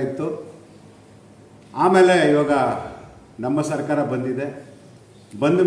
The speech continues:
ಮೇಲೆ ಫಸ್ಟ್ ಕ್ಯಾಬಿನೆಟ್ಟು, ಇದು ವಿಧಾನಸೌಧ ನಡೆಯೋ ಟೈಮ್ನಲ್ಲಿ, ಕ್ಯಾಬಿನೆಟ್ ಎಲ್ಲ ಅಧಿವೇಶನ ನಡೆಯೋ ಟೈಮ್ನಲ್ಲಿ ಅದನ್ನು ಬಂದ್ಬಿಟ್ಟು ಡಿಕ್ಲೇರ್ ಮಾಡಿದ್ದಾರೆ. ಒಂಬೈನೂರ ಅರವತ್ತು ಎಕರೆ ಏನಿದೆಯೋ ಅದು ಇಂಡಸ್ಟ್ರಿಯಲ್ ಕಾರಿಡಾರ್ ಮಾಡ್ತೀವಿ ಹಂಗಂತ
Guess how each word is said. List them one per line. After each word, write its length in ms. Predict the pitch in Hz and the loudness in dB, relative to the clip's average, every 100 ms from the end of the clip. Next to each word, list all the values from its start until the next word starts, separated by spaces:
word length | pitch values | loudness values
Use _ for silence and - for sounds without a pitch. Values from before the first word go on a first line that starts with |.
| 170 | 4
ಮೇಲೆ 240 | 156 156 - - - - - - | 4 2 -2 -8 -16 -20 -20 -4
ಫಸ್ಟ್ 220 | 185 202 - | -2 -2 -2
ಕ್ಯಾಬಿನೆಟ್ಟು, 560 | 175 165 160 156 151 147 139 123 117 110 - - 127 127 | 0 0 0 -2 -4 -2 -2 -2 -4 -6 -10 -12 -6 -2
ಇದು 120 | 143 127 | 0 0
ವಿಧಾನಸೌಧ 540 | 135 190 180 156 147 139 127 | 0 2 2 0 -2 -2 -4
ನಡೆಯೋ 200 | 135 135 | -4 -4
ಟೈಮ್ನಲ್ಲಿ, 380 | 127 120 123 156 - - | -4 -4 -4 -4 -6 -4
ಕ್ಯಾಬಿನೆಟ್ 400 | 156 151 135 110 | -2 -2 -2 -4
ಎಲ್ಲ 120 | 104 - - - - - 110 | -8 -10 -18 -20 -20 -18 -6
ಅಧಿವೇಶನ 540 | 135 170 170 156 143 127 | 4 6 6 2 -4 -2
ನಡೆಯೋ 200 | 123 127 151 | -2 -4 -4
ಟೈಮ್ನಲ್ಲಿ 400 | 117 117 123 180 - - - - - - | -4 -4 -4 -6 -8 -16 -20 -20 -18 -4
ಅದನ್ನು 240 | 147 165 156 | -2 0 0
ಬಂದ್ಬಿಟ್ಟು 320 | 151 156 160 139 | -2 -2 -2 -2
ಡಿಕ್ಲೇರ್ 300 | 143 180 175 151 | 2 2 2 2
ಮಾಡಿದ್ದಾರೆ. 360 | 120 92 92 - - - - - - - 120 | -2 -4 -8 -14 -18 -20 -20 -20 -20 -8 -6
ಒಂಬೈನೂರ 520 | 160 175 165 160 147 139 | 0 2 4 2 2 2
ಅರವತ್ತು 280 | 139 131 123 147 | 0 -2 -4 -4
ಎಕರೆ 220 | 143 127 117 | -2 -2 -2
ಏನಿದೆಯೋ 380 | 117 110 131 156 - - - - - 151 | -2 -2 -2 -4 -6 -14 -20 -20 -10 0
ಅದು 120 | 165 170 | 2 4
ಇಂಡಸ್ಟ್ರಿಯಲ್ 400 | 190 180 180 165 | 2 0 0 0
ಕಾರಿಡಾರ್ 360 | 151 147 143 127 131 | 0 0 -2 -2 -4
ಮಾಡ್ತೀವಿ 460 | 135 135 127 147 151 - - - | -4 -4 -2 -2 -4 -8 -14 -12
ಹಂಗಂತ 340 | 117 135 127 | -8 -6 -4